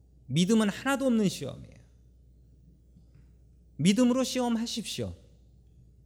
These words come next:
반대로 이런 일은 하지 마십시오. 믿지도 못하면서 믿는 척 하지 마십시오.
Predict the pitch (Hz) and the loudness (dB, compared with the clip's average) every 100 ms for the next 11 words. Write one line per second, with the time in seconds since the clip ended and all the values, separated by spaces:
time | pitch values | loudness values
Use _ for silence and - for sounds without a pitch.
0 | - 131 202 220 226 190 214 214 196 185 | -8 -2 2 2 2 4 4 2 0 0
1 | 170 175 165 143 - 123 92 - 120 139 | -2 -2 -2 -4 -8 -6 -6 -6 -8 -4
2 | 202 185 156 147 165 156 143 165 135 104 | 0 2 0 -2 -2 -2 -2 -4 -4 -8
3 | - _ - 120 165 175 175 - - 180 | -18 _ -4 -2 0 -2 -4 -10 -12 -12
4 | 170 147 95 - - - | -12 -10 -12 -16 -20 -20